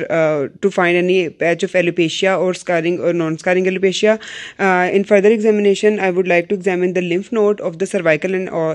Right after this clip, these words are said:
axillary lymph nodes as well, and then rest of the body, uh, for the same lesions. On the basis of my, um, examination,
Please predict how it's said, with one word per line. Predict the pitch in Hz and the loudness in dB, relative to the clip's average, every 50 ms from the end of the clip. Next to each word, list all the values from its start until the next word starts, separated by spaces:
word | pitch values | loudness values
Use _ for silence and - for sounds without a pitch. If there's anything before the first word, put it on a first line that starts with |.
| - | -4
axillary | - 165 160 165 190 208 220 226 | -4 -4 -2 0 2 2 2 2
lymph | 220 214 220 208 - | 0 -2 -2 -2 -2
nodes | - 214 208 208 190 | 0 0 0 0 2
as | 214 202 190 175 180 | 2 0 2 2 2
well, | 202 208 220 226 - - - - - - - - | 0 0 0 -2 -6 -12 -16 -14 -16 -16 -10 -4
and | - 196 196 196 | 0 2 2 4
then | 180 190 196 214 233 - | 4 2 2 2 -2 -2
rest | 208 202 214 220 220 | 0 0 2 2 0
of | 247 226 208 | -4 0 0
the | 220 | 0
body, | 190 185 175 165 165 202 233 262 262 - | 2 2 0 2 2 0 -2 -2 -6 -4
uh, | - 180 180 175 175 175 175 170 - - | -2 0 0 2 2 0 0 -2 -4 -4
for | - 214 196 202 202 - - | 0 2 2 2 0 -4 -8
the | - 185 196 208 | -4 0 0 0
same | 202 202 180 160 160 | 2 2 0 0 0
lesions. | 160 156 151 147 151 151 151 - - - - - - - - - | -2 -2 -2 -2 -4 -6 -8 -14 -20 -20 -20 -18 -18 -14 -2 4
On | 214 214 214 | 4 6 6
the | 214 208 | 6 4
basis | 185 196 190 - 262 247 | 2 2 0 -2 -8 -6
of | - 240 220 - - | -6 -6 -6 -6 -6
my, | 226 214 208 214 214 214 | -4 -2 0 0 -2 -2
um, | - - 190 175 175 175 175 170 160 _ _ _ _ _ _ _ | -4 -6 -6 -6 -6 -6 -8 -10 -12 _ _ _ _ _ _ _
examination, | - - 175 170 190 170 165 165 170 170 160 - - 233 240 | -8 -6 -2 -2 -2 0 0 0 -2 -2 -2 -4 -4 -4 -6